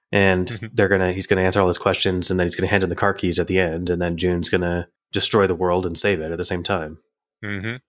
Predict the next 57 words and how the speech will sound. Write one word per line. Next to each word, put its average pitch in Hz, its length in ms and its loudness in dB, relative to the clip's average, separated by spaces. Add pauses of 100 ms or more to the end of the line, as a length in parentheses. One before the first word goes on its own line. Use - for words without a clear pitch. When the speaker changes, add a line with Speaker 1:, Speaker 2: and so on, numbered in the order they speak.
(280)
Speaker 1:
Well, 156 300 0 (420)
that's 95 260 0
super - 340 0
exciting. 80 420 -6 (440)
Thanks 147 200 2
for 165 440 0 (440)
doing 123 140 4
this 120 120 0
episode. 107 280 2
I 98 60 4
know 104 120 4
it 92 40 -2
was 95 160 -2
a, 87 280 0 (540)
a - 40 -14
bit 104 120 4
of 98 80 2
a 95 40 4
heavy 98 200 2
one, 85 320 -2 (100)
um, 82 520 -6 (200)
but 104 100 2
it's 98 100 0
been 98 140 2
a - 40 -2
fun 98 140 0
project, 92 480 0
and 80 240 -10 (440)
we 127 40 -2
still 156 140 4
got 143 100 0
some 139 100 0
time 143 180 2
left. 104 380 0
And 104 320 2 (100)
even 156 260 4
when 143 120 4
it's 127 140 2
over, 98 280 2
Eneasz, 82 380 -4
and 90 100 -8
we 87 60 -4
don't, 95 260 0
we're 95 120 -6
not 98 140 2
doing 101 160 2
this 87 120 -2
every 90 140 -2
week, 85 220 0
I'm 85 100 -4
still, 92 540 2 (400)
I 95 80 0
won't 101 200 2
regret 98 320 2
having 95 320 0
done 85 180 -2
it. 78 160 -6